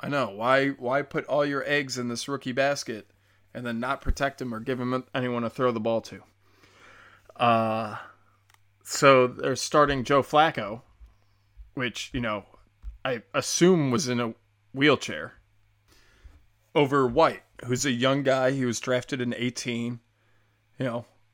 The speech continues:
let's start the new guy. Let's give him a few starts. He had a great start two weeks ago. He was fine last week. He lost the game. But yeah, he's on the fucking Jets. What do you expect?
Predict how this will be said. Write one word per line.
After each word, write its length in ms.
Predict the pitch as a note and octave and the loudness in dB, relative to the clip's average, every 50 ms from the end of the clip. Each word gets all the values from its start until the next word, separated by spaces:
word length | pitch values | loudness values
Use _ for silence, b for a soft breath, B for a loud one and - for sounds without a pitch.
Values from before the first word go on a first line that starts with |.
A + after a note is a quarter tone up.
| _ - | _ -2
let's 200 | C#3+ C#3+ C#3+ - | -2 0 0 0
start 300 | - - F3 E3+ F3+ - | 0 4 4 4 4 4
the 60 | A3+ | 2
new 200 | A3 A#3+ B3 A#3+ | -2 0 0 2
guy. 320 | G3 F#3 D3 B2 G#2 F2 - - | 2 2 2 2 -2 -4 -6 -4
Let's 180 | C3+ C#3 - - | -4 -4 -2 0
give 180 | F#3+ F#3 F#3 | 0 0 2
him 60 | G#3 | 0
a 80 | G3+ F3 | -2 -2
few 160 | - G#3 G#3 | -2 -4 -4
starts. 380 | F#3+ - A#3 A#3 G3+ - - - | -2 0 2 2 2 2 0 0
He 60 | C#3 | 0
had 80 | C#3+ C#3+ | 2 2
a 60 | C3 | 2
great 340 | A#2 A#2 C3 D3+ F3 E3+ - | 2 4 2 2 2 2 0
start 320 | - - F#3 G3 F#3 - | 2 4 4 4 4 2
two 160 | - E3+ D3+ | 2 2 4
weeks 280 | C#3 C3+ A#2+ - - - | 4 2 0 0 -2 -2
ago. 260 | A#2+ B2+ B2+ C#3+ D#3 | 2 4 4 4 4
He 100 | D3+ C#3 | 2 0
was 180 | C3+ B2+ B2+ - | 0 -2 -2 -4
fine 400 | - - C3 B2 C3+ D3 D3 C#3 | -2 0 2 4 4 4 2 2
last 300 | C3 C3 C#3+ C#3+ - - | 2 2 2 0 0 -2
week. 180 | A#2+ C3 B2 | -2 -2 -2
He 80 | C#3 B2 | -2 2
lost 280 | A#2+ A#2+ C3 - - | 4 4 4 2 0
the 40 | B2 | -4
game. 280 | A#2+ B2+ C#3+ D#3 C#3 A#2 | -2 -2 -2 -2 -2 -4
But 180 | C3 - - | -4 -4 -4
yeah, 60 | F#3 F3+ - | -4 -6 -4
he's 180 | F3 E3 - | -4 0 4
on 140 | A3 G#3 G3+ | 4 4 4
the 80 | G3 F3+ | 2 -2
fucking 480 | - - - G3+ F#3+ - F#3+ F3+ E3+ | -2 0 0 0 2 2 0 -2 0
Jets. 360 | - F3+ G#3 G3+ - - - - | 0 2 2 2 0 -2 -4 -4
What 320 | B2 B2+ B2+ D3 E3+ E3+ | -2 0 4 4 4 4
do 60 | F3+ | 2
you 180 | F3 E3+ E3 D#3+ | 0 2 2 0
expect? 600 | D#3 - - - - D#3+ F3+ E3 - - - - | 0 0 -4 -2 0 0 0 0 -2 -8 -16 -20